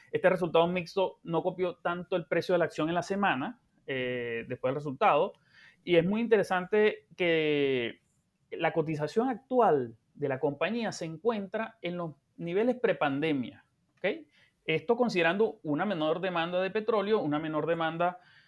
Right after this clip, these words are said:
de, de gas en la economía. Esto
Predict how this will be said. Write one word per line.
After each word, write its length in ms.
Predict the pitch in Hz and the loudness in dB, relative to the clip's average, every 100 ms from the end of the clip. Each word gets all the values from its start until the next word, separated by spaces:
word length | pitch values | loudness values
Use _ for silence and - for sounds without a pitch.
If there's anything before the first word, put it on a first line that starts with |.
| _ | _
de, 480 | - 147 139 127 110 | -2 2 2 0 -2
de 160 | 131 143 | -2 2
gas 400 | 175 226 - - - | 4 4 0 -16 -4
en 160 | 151 | -2
la 60 | 131 | 0
economía. 560 | 131 131 156 185 123 - - _ - | -2 -2 -2 -4 -4 -8 -20 _ -6
Esto 600 | 165 - 262 254 - | -6 0 4 4 2